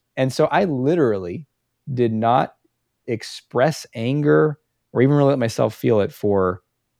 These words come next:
man, maybe two decades. And much of that time also had chronic pain.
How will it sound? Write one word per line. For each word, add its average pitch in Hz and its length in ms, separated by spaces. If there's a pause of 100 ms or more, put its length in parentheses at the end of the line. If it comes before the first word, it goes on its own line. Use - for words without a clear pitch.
(120)
man, 104 480
maybe 135 180
two - 200
decades. 123 580 (640)
And 110 260 (280)
much 131 420
of 127 100
that 120 200
time 110 280
also 104 240
had 95 140
chronic 92 340
pain. 90 380